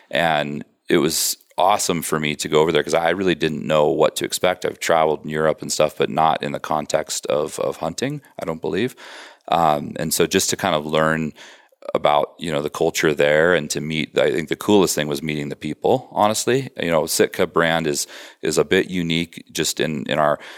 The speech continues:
you know, we're not like, um, we're kind of reverent, you know, with our, our, our team's pretty just, um, like our, our hunters, our athletes, you know, they're pretty, um, low key, not like, you know, fist pumping, you know, s-, you know what I mean? Kind of, you know, they're pretty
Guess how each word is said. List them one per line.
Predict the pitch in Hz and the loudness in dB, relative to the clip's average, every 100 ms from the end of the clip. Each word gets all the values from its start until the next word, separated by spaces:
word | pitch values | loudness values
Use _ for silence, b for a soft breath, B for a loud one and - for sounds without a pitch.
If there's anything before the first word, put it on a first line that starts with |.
| B B | B B
you | 85 | -2
know, | |
we're | 78 80 | 2 2
not | 82 - | 2 0
like, | 82 73 - - | -2 -4 -4 -2
um, | 73 64 - - | 0 -2 -6 -10
we're | - | -8
kind | 80 - 95 | -6 -2 -2
of | 76 78 | 0 2
reverent, | 73 76 95 104 | 2 2 -2 -4
you | 101 101 | -2 2
know, | 104 | 4
with | 95 85 | 4 4
our, | 80 76 78 - | 6 6 2 0
our, | 69 82 - | 0 2 2
our | 80 | 0
team's | - 95 85 | 0 -2 -2
pretty | - - 87 80 73 - B B B B B | -2 -2 -2 -2 -6 -8 B B B B B
just, | 73 - - | -4 -2 2
um, | 73 71 71 - | 4 4 0 -2
like | 73 | -2
our, | 71 76 - | 2 2 2
our | 73 | 2
hunters, | 90 87 73 73 | 0 0 0 2
our | 73 | 2
athletes, | 78 78 - 80 73 - - | 2 -2 -4 -4 -4 -4 0
you | |
know, | 80 73 | 0 0
they're | 71 | -2
pretty, | - 90 85 78 76 | -2 -2 0 2 2
um, | 69 67 69 - | 2 0 -4 -6
low | 82 80 80 | 0 2 0
key, | - 82 78 76 76 | -4 -6 -6 -4 -2
not | 76 73 55 | 0 0 2
like, | 65 - - | 0 -2 -8
you | |
know, | 62 | -8
fist | - - 78 - | -4 -2 -2 -2
pumping, | 80 73 - 73 73 73 76 58 | -4 -2 -2 -4 -4 -6 -6 -2
you | 78 | 0
know, | 76 73 | 2 0
s-, | - - | -2 -4
you | 104 101 | 0 2
know | 92 | 2
what | |
I | 90 | 2
mean? | 87 85 80 | 2 0 -2
Kind | - 85 | -2 0
of, | 80 76 | 0 0
you | 73 78 | -2 0
know, | 76 | 2
they're | 73 | 0
pretty | - - 80 | 0 -2 -2